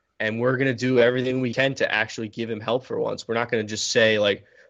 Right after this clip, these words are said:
'Oh, we got this offensive coordinator that we really like,' or, like, 'Oh, we, you know, we signed, uh,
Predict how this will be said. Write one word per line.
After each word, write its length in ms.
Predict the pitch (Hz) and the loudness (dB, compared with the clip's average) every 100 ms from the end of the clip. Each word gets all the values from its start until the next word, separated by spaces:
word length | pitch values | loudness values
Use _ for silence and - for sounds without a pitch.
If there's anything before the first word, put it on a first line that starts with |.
| - | 2
'Oh, 280 | 120 127 117 | 6 6 4
we 100 | 113 | 2
got 220 | 117 110 | -2 -2
this 140 | 107 | -2
offensive 380 | 117 113 113 107 | -2 -2 -8 -6
coordinator 480 | 117 110 104 101 101 | 0 0 2 -2 2
that 140 | 98 | 0
we 60 | 101 | 0
really 260 | 104 101 | 0 2
like,' 320 | 101 98 95 104 | 4 4 2 0
or, 160 | 101 | 2
like, 240 | 98 98 - | 2 2 2
'Oh, 280 | 117 117 110 | 4 6 4
we, 360 | 107 104 101 - _ _ _ | 2 -2 -6 -12 _ _ _
you 120 | - 98 | -4 0
know, 160 | 95 | 2
we 140 | 101 104 | 2 2
signed, 560 | - 123 117 113 107 | 2 2 2 0 0
uh, 400 | 107 107 104 104 | 2 2 2 -2